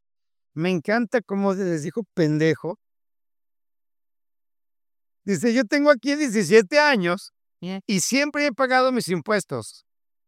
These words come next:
Speaker 1: Entonces, eso, eso no afectaría a someter toda la documentación para la residencia, abogada.
Speaker 2: I, I mean,
Speaker 1: O casarse, pues, un residente.
Speaker 2: sí, eh,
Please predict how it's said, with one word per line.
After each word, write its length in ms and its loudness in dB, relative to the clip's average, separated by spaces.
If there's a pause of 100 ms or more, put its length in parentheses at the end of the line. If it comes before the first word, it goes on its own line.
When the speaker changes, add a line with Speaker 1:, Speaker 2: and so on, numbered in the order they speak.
(160)
Speaker 1:
Entonces, 580 0 (120)
eso, 720 2 (400)
eso 320 2
no 160 4
afectaría 800 2 (560)
a 100 2
someter 480 0
toda 180 2
la 120 2
documentación 640 -4
para 320 -8 (580)
la 120 2
residencia, 520 -2 (240)
abogada. 360 -2 (120)
Speaker 2:
I, 60 0 (120)
I 60 0
mean, 180 2
Speaker 1:
O 200 2
casarse, 400 2
pues, 200 -6
un 120 -2
residente. 380 -4
Speaker 2:
sí, 220 -2 (140)
eh, 140 -8